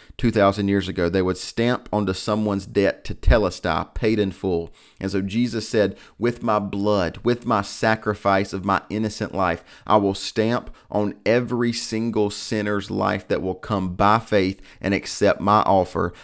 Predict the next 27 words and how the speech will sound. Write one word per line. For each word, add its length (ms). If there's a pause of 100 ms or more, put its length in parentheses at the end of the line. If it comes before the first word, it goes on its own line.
I 100
will 160
stamp 540
onto 360
their 240
sin 420
debt, 340
tetelestai, 880
meaning 320
I 240
have 300
paid 340
it 220 (280)
in 420 (260)
full." 560 (180)
Tony 260
Evans 240
said, 360 (160)
he 100
didn't 180
say, 200
"I'm 300
finished." 600
He 160
said, 280 (120)
"It 300 (320)
is 400